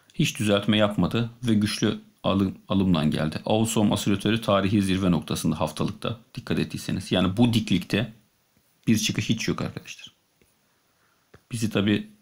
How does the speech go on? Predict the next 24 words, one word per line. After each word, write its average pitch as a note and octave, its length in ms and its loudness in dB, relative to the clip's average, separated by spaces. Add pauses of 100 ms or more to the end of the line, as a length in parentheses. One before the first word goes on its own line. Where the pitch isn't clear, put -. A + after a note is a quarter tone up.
(500)
bu G2 80 2
anlamda F#2+ 540 2 (1120)
eleştirilen F#2+ 640 0
arkadaşlar F#2+ 560 -2
var. G#2 240 0 (240)
Ara F#2+ 200 0
ara F#2 240 2
düzeltme F#2 380 0
söyledik. F#2 480 -2 (1120)
Bu A#2 40 -6
kadar G2 240 2
hızlı G2 260 2
hedeflerin F#2 720 0
geleceğini F2+ 500 2
beklemedik. F2+ 640 -2
Haklılar. F#2+ 560 -2 (580)
E, G#2+ 100 -4
işin - 260 0
doğrusu. - 460 -2
Biz - 120 -6
çünkü F2+ 200 -2
standart F#2 520 0
yorum D2+ 200 0
yapıyoruz. D#2 520 -6